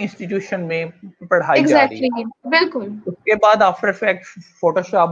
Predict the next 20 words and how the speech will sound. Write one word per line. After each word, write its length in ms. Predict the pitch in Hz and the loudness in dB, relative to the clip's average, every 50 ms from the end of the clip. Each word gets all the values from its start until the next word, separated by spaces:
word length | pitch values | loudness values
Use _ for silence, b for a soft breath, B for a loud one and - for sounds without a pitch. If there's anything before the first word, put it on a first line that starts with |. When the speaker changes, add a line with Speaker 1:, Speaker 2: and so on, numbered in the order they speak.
| 170 | 0
Speaker 1:
multimedia 500 | 165 170 175 175 202 196 190 185 202 196 | -2 -2 -2 -4 -8 -8 -6 -4 -4 -4
के 120 | 196 202 202 | -2 -4 -4
बहुत 400 | 180 147 160 165 214 226 220 220 | -6 -4 -4 -2 -2 -2 0 0
सारे 220 | 208 175 175 180 | 0 0 0 0
ऐसे 200 | 175 175 175 190 | -2 -4 -4 -8
सॉफ्टवेयर 500 | 180 - 156 147 - - 185 180 170 165 | -4 -2 -2 -2 0 -2 -2 -2 -2 -2
हैं 180 | 151 156 160 160 | -4 -4 -4 -4
जो 140 | 165 165 165 | -6 -6 -4
कि 380 | 170 190 185 180 180 180 - 170 | -2 -2 -2 -2 -2 -4 -6 -6
एनसीए, 600 | 170 175 180 170 175 190 180 175 165 160 156 156 - - _ _ _ _ _ _ _ _ _ _ _ - | -6 -6 -6 -8 -8 -6 -4 -2 -2 -2 -4 -4 -8 -14 _ _ _ _ _ _ _ _ _ _ _ -6
ठीक 160 | 196 180 - | -2 2 4
है, 160 | 269 175 170 | 4 4 4
बहुत 300 | 180 - 233 233 233 233 | 2 2 2 2 2 4
सारे 220 | 226 196 190 190 | 4 4 4 2
institution 460 | 190 180 - 214 196 175 170 - 196 175 | 0 -4 -6 -8 -8 -8 -6 -8 -8 -6
में 240 | 170 170 170 170 | -4 -4 -4 -6
पढ़ाए 460 | 175 - - 175 170 156 165 151 147 139 | -8 -6 -2 -2 0 2 4 4 4 4
जा 200 | 139 131 127 120 | 4 4 4 4
रहे 120 | 123 120 | 2 0
हैं। 260 | 117 123 127 _ _ | -6 -8 -10 _ _